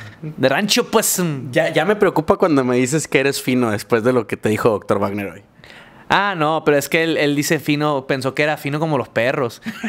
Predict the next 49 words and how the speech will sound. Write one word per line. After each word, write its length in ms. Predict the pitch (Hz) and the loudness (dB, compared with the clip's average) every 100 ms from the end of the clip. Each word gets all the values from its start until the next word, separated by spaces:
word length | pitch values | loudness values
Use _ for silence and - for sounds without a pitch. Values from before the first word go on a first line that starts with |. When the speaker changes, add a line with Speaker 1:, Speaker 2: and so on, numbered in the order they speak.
| - | -6
Speaker 2:
<laughs> 380 | - 370 320 - | -4 -4 -4 -2
Speaker 1:
Yo 140 | 175 131 | 0 2
le 60 | |
dije 160 | 151 185 | 2 2
Speaker 2:
Sí. 60 | 165 | 2
Speaker 1:
fino, 260 | 185 202 | 2 0
es 80 | 170 | 0
que 180 | 196 - - - | -2 -4 -8 -2
ha 260 | 151 175 | 0 0
de 80 | 202 | 0
ser 140 | 214 | 0
muy 180 | 202 208 | 0 0
fino 340 | 202 202 214 190 | 0 0 2 2
los 220 | 170 151 | 2 0
pinches 560 | 170 165 196 180 151 | -6 -6 0 2 2
trajes 340 | - 156 170 147 | 0 0 0 -4
que 140 | 135 | -4
trae 260 | 131 139 156 | -2 0 0
así 240 | 135 147 | -2 -2
de, 240 | 151 131 123 | 0 2 2
de, 280 | 104 101 - - - 113 | 0 -4 -8 -14 -10 0
de 80 | 117 | 2
Speaker 2:
Han 60 | |
de 60 | 123 | 4
Speaker 1:
pen- 80 | 117 | 2
Speaker 2:
ser 180 | 120 202 | 2 4
Louis 240 | 214 208 | 4 4
Vuitton 480 | 202 208 170 160 175 | 2 0 0 0 0
como 240 | 214 202 | -2 0
los 160 | 165 135 | 0 0
del 160 | 117 107 | -2 -2
Santo, 500 | 123 147 170 160 131 | -2 -2 -4 -2 0
han 80 | 156 | 2
de 60 | |
ser 100 | 165 | 2
Louis 180 | 180 180 | 4 4
Vuitton 320 | 185 170 160 | 4 4 4
como 220 | 170 180 170 | 4 2 2
los 180 | 147 | 4
del 220 | 135 135 113 | 2 2 2
Santo. 520 | 131 151 156 156 131 - - - | 0 0 0 0 0 -10 -18 -4
Speaker 1:
Louis 140 | 143 | 0
Vuitton, 260 | 160 160 147 | 0 -2 -4
por 160 | 143 | -4
no 80 | 147 | 0
decir 260 | 175 170 170 | -2 2 0
otra 220 | 170 170 | 0 0
cosa, 340 | 139 127 127 120 | -2 -2 -4 -6
¿no? 200 | 170 | -10